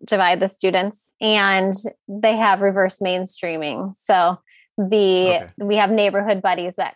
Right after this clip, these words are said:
Speaker 1: come into the classroom a couple days a week so that those students
Speaker 2: Nice.
Speaker 1: have peer models and expo-, and then, you
Speaker 2: Mm-hmm.
Speaker 1: know, it's great for those neighborhood peers to be involved in supporting the special ed kids. So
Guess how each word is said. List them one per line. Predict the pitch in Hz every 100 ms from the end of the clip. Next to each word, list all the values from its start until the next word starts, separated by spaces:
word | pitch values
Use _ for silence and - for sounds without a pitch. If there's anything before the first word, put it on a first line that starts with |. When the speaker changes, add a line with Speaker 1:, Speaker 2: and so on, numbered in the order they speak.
| -
Speaker 1:
come | 214 190
into | 180 - 180
the | 185 -
classroom | 175 175 - 185 175 160 180 - _ _
a | 208
couple | - 220 190
days | 180 175 175
a |
week | 165 165 -
so | - 180
that | 175 175
those | 202 190 -
students | - 311 240 202 190 202
Speaker 2:
Nice. | 135 104 - _
Speaker 1:
have | - 196 180 180 -
peer | - 254
models | 233 196 190 185 185 190
and | 165
expo-, | 180 - - 196 185 -
and | 190
then, | 185 175 175 190 -
you |
Speaker 2:
Mm-hmm. | 214
Speaker 1:
know, | 117 202
it's | - - 185
great | 202 185 -
for | 202 180
those | 175 175 - _ _ - _ _ _ _
neighborhood | 233 240 233 202 208 190
peers | - 185 165 170 185 - - -
to | -
be | 180 190 175
involved | 180 175 165 170 190
in | 160 170 180 - -
supporting | - 190 - 170 170 170 180 185 - _ _ -
the | 208
special | 175 170 - 185
ed | 185 -
kids. | - - -
So | - 185